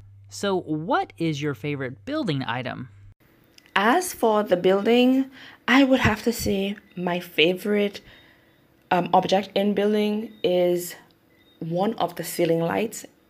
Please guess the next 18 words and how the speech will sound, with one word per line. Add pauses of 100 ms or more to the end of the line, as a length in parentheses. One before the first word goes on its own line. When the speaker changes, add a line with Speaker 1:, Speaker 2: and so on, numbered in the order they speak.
Speaker 2:
It's
the
flat
one.
I
call
it
the
saucer
light.
I'm
not
sure
of
the
actual
name, (420)
but